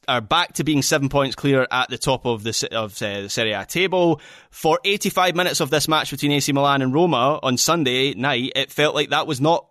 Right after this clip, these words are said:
going to happen because A C Milan had a, had a two nil lead. They were cruising to, up to a certain point.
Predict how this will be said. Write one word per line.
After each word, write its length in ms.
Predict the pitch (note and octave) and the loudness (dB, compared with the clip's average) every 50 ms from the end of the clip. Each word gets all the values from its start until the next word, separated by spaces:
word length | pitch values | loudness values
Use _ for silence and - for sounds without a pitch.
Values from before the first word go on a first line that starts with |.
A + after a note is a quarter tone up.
| _ _ - | _ _ -2
going 200 | B2+ D#3 E3+ D#3 | 0 0 0 0
to 80 | - | 0
happen 340 | D3 F#3 A3 G#3+ - C#3 D3+ | 0 0 0 0 0 0 -2
because 240 | D3 C#3+ D3+ C3+ C3 | 0 0 -2 -2 0
A 80 | D3 C#3+ | -2 -2
C 140 | - C#3+ | -2 0
Milan 240 | C#3 C#3 C#3 C#3 C3+ | 0 2 2 2 2
had 160 | C3 C3+ C3 | 0 0 0
a, 120 | B2 - - | 0 -2 -2
had 140 | - B2+ A#2+ | -2 -2 -2
a 80 | A#2 | -2
two 160 | - - C#3+ | -2 0 0
nil 220 | C3 B2 A#2 A2+ A#2 | 2 2 2 0 0
lead. 300 | D3 F3 F3+ F3 D#3 C3 | 0 0 0 0 -2 -2
They 120 | B2 A#2 | -4 -6
were 80 | G#2+ A2 | -6 -8
cruising 680 | - - - D#3+ E3+ E3 D3 D#3+ D#3 D3+ D3+ D3 C#3+ | -8 -2 0 2 2 2 2 2 2 2 2 2 0
to, 180 | C3 - D#3+ F2+ | 0 -2 -2 -2
up 100 | C#3 - | -2 -2
to 80 | - D#3 | -4 -4
a 40 | C3+ | -4
certain 320 | - - D3 C#3 E2+ C#3+ | -2 -2 -2 -2 -2 -4
point. 400 | - D3 E3+ F3 C#3+ C3+ D3+ - | 0 2 2 2 2 2 0 -4